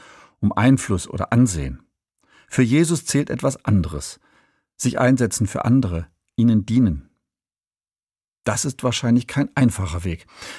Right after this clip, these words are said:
aber einer, der, wie ich finde, herausführt aus dem nur irgendwie besser sein als andere. Bundespräsident Steinmeier hat unlängst angeregt, über eine Dienstpflicht nachzudenken.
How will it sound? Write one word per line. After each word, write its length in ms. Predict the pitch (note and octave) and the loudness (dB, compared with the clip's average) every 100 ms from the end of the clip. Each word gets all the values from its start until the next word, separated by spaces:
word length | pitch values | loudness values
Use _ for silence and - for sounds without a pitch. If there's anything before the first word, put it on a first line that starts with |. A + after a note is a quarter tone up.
| - | -4
aber 240 | C3+ C3+ | 0 0
einer, 320 | B2+ D#3 G3 E3 | 2 2 2 2
der, 180 | D3 | 0
wie 80 | D3 | 0
ich 160 | C#3+ - | 0 -2
finde, 300 | F3+ E3+ C3+ | 0 2 2
herausführt 720 | C#3+ A#2+ C#3 F3 - C#3 B2+ | 2 2 0 0 -2 -2 0
aus 180 | A#2 A#2 | 0 0
dem 240 | C#3 A2 - _ - | 0 0 -2 _ 2
nur 200 | C#3+ C#3+ | 2 4
irgendwie 400 | D3+ D#3+ A#2+ B2+ | 4 4 2 2
besser 340 | B2+ B2 B2 | 0 0 0
sein 220 | G#2 G2+ | 0 0
als 160 | F#2+ G#2+ | 0 -2
andere. 420 | G#2+ G#2 F2+ D#2 - _ _ _ _ _ _ _ | 0 0 0 -6 -12 _ _ _ _ _ _ _
Bundespräsident 680 | D3 F3 - A#2+ A#2 G#2 F#2+ | 0 0 -2 -4 -2 -2 -2
Steinmeier 720 | - G#2+ C3+ C3 F#2 G2 F#2+ | 0 2 4 4 2 0 -2
hat 160 | A2+ - | -2 0
unlängst 460 | A#2 G#2+ G#2 G#2 - | 2 2 0 0 2
angeregt, 640 | C#3 B2 F#2 A2 - - _ - | 2 2 0 -4 -6 -20 _ -4
über 140 | A2 | 0
eine 180 | A2+ A2 | 2 2
Dienstpflicht 680 | G2 C#3 C#3+ - - D#2+ - | 2 2 2 -2 -8 -8 -6
nachzudenken. 800 | D#2 D#2 - - C#2+ - _ - | -6 -6 -10 -12 -12 -12 _ -20